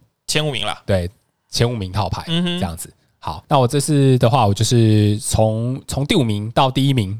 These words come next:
Speaker 2: 依序排列哈。
Speaker 1: 好的。
Speaker 2: 好，OK，好，那第五名的话，我要讲到就是铁人仓，就是钢系的纯仓套牌。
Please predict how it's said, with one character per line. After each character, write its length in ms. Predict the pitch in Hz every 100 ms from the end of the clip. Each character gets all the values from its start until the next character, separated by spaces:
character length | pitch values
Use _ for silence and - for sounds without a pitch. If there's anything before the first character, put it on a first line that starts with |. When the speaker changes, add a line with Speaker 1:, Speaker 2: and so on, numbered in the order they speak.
| -
Speaker 2:
依 120 | 147
序 140 | 151 131
排 160 | - 95
列 200 | 113 95
哈。 160 | 95
Speaker 1:
好 140 | - 139
的。 180 | 196 - _
Speaker 2:
好， 240 | - 87 - -
OK， 260 | 120 113 98 - - -
好， 280 | 98 113 -
那 320 | 160 143 135 - _ -
第 80 |
五 100 | 233
名 160 | 135 113
的 80 | 113
话， 160 | 131
我 80 | 107
要 80 | 101
讲 160 | 101 87
到 160 | 101
就 60 | 98
是 420 | - 104 95 90 - _ _ _ _
铁 240 | - 123 104
人 180 | 98
仓， 340 | 107 131 120 127
就 80 | 113
是 40 |
钢 260 | 175 170 170
系 220 | - 123
的 180 | 104 98
纯 320 | - 107 98
仓 240 | - 110
套 160 | 123 110
牌。 160 | -